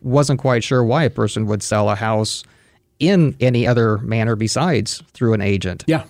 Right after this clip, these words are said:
Speaker 1: But it was after the two thousand and eight market correction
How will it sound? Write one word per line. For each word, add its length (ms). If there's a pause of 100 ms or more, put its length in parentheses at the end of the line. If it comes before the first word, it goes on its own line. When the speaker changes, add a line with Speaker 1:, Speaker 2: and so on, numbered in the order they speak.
(280)
Speaker 1:
But 320
it 60
was 200
after 300
the 300
two 160
thousand 340
and 100
eight 160
market 360
correction 640